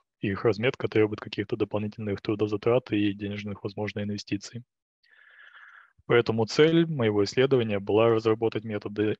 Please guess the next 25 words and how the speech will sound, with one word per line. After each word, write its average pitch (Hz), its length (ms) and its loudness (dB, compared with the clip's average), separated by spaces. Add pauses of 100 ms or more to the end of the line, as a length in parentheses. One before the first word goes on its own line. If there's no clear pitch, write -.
метод 107 300 0
извлечения 107 480 -2
таксономии 113 640 -2
для 104 460 2
цифровых 110 540 -4
активов 156 480 -4 (640)
на 101 80 -4
основе 98 280 -4
метаданных 117 520 -2
цифровых 120 440 -2
активов, 113 400 -4 (260)
и 123 80 -4
при 113 220 2
этом 113 340 0 (120)
к - 100 -6
этому 104 320 0
методу 113 340 -2
предъявляются 104 520 0
следующие 104 480 -2
требования. 104 540 -2 (800)
Во-первых, 117 400 4
должны 107 260 0
использоваться 107 500 0
только 147 300 0
метаданные, 117 800 0